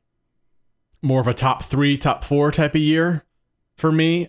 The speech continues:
Um, I think it's definitely gonna have an asterisk on it, at least in my Hall of Fame. Um,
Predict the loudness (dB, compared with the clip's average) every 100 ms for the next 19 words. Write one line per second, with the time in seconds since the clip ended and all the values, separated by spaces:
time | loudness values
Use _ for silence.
0 | -4 -2 0 0 0 0 0 -2 0 0
1 | 0 2 2 2 0 2 0 0 0 -2
2 | -2 -4 -4 -4 -6 -4 -2 -4 -6 -4
3 | -2 -2 -4 -4 -4 -2 -4 -6 -4 -4
4 | -6 -8 -8 -8 -12 -16 _ _ _ _
5 | _ -2 0 0 0 -2 -6